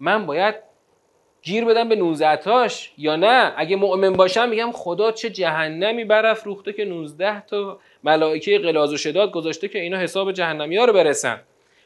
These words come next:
"ولا یرتاب الذین اوتوا الکتاب." دوباره حرف از اوتوا الکتابه. و باز به خاطر اینکه دچار ریب نشوند. اوتوا الک-، ریب یعنی چی؟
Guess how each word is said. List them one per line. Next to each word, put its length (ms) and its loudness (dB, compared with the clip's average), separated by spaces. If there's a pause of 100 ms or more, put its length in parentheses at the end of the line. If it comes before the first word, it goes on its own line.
(160)
"ولا 360 4
یرتاب 560 0
الذین 540 -8
اوتوا 400 -14
الکتاب." 600 -6 (520)
دوباره 340 4
حرف 500 2
از 120 2
اوتوا 220 -8
الکتابه. 420 -8 (420)
و 180 6
باز 440 4
به 60 2
خاطر 360 -2
اینکه 580 -2 (1600)
دچار 600 4
ریب 380 2
نشوند. 640 4
اوتوا 240 0
الک-، 200 -2
ریب 280 6
یعنی 180 0
چی؟ 380 -8